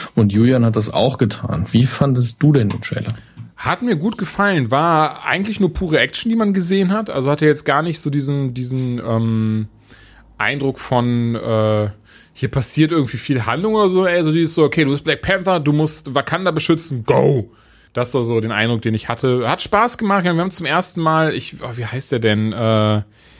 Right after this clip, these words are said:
Speaker 2: den, den Antagonisten gesehen. Ich glaube, Killmonger, Warmonger. Ich glaube, Killmonger ist es. Warmonger war doch der aus Iron Man, oder? Nee, der ist auch ein bisschen anders.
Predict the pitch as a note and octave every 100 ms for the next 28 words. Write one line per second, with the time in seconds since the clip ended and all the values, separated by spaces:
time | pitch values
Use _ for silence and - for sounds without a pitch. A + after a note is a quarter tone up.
0 | - _ _ _ _ - B2 A#2+ B2 B2
1 | A2+ B2+ B2 C3 E3 - - E3+ E3+ C3+
2 | C#3 B2+ C#3 D3 D3 C3+ - B2 A#2+ -
3 | - D#3 G3 F#3 F3+ F3+ C#3 A#2+ E3 E3
4 | F3 E3+ E3+ D#3+ A#2 - C3+ D3 A#2+ A#2
5 | A2+ C3 A#2+ A#2+ A2 A#2 C#3 F3 E3+ C#3+
6 | C#3+ B2+ C3+ C3 - C3+ C#3 A2 G2+ A#2+
7 | A#2 G#2+ A2 A2 G#2+ G#2+ A2 G#2 G#2 G#2